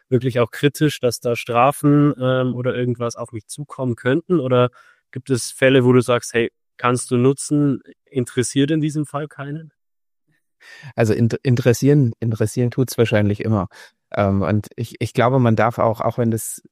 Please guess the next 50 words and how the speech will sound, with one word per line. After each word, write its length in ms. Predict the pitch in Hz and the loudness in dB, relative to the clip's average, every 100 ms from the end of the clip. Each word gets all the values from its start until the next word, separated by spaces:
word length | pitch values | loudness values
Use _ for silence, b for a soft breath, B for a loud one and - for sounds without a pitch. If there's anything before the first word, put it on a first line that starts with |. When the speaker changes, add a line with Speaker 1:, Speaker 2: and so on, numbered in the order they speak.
| - - | -18 -6
Speaker 2:
Ganze 280 | 113 113 113 | -4 -2 -4
sehr 200 | - 113 | -2 -2
komplex 480 | - 110 110 120 123 | -2 -2 -2 -2 -4
ist, 140 | - | -4
man 140 | 107 | -4
darf, 380 | 98 110 - - _ _ _ - | -2 -4 -6 -20 _ _ _ -4
man 120 | 113 | 0
muss 160 | 127 | 0
ein 80 | 131 | -2
bisschen 260 | 120 - 120 | -4 -2 -2
die 140 | 107 | 0
Angst 300 | 107 120 - | -2 -2 -4
verlieren. 300 | 120 95 95 | -2 -2 -2
Also 200 | 90 98 | -4 -6
ich 220 | - - _ _ | -8 -10 _ _
generiere 640 | 120 123 120 127 110 - | 2 2 4 2 2 2
auch 160 | 123 - | 0 0
Bilder 260 | 131 127 120 | 0 2 0
mit 180 | 117 - | -2 -6
K 120 | 120 | -8
I 200 | - 120 | -4 -2
und 80 | 107 | -2
setze 260 | 113 - | -4 -4
die 160 | 101 98 | -6 -6
auf 140 | 101 | -4
meinen 280 | 104 110 107 | -2 0 2
Blogs 320 | 113 123 - | 2 0 -2
ein 280 | - 104 101 | -4 -4 -2
und 220 | 104 101 - _ _ _ | -4 -6 -10 _ _ _
ich 140 | 120 - | -14 0
generiere 540 | 113 113 123 117 101 | 2 4 2 2 0
auch 160 | 101 - | -2 -6
Texte, 520 | - 127 - - 104 B B B _ | -2 -2 -2 -2 -2 B B B _
die 60 | 117 | -4
ich 60 | |
dann 120 | - 113 | 2 0
natürlich 320 | 101 117 110 | 2 2 2
nochmal 240 | 107 104 | 2 0
anpasse, 420 | 120 120 117 107 | 0 0 -2 -2
weil 280 | 98 98 98 | 0 2 2
meistens 420 | 98 107 - 113 | 0 -2 -4 -8
ist 80 | 107 | -8
es 100 | 104 | -6
dann 140 | - 107 | -4 0
doch 140 | 123 | 2
nicht 140 | 120 | 0
so, 160 | - 117 | 0 -4
was 140 | 104 | -2
mir 120 | 113 104 | -2 -2
gefällt. 320 | 104 110 | 0 0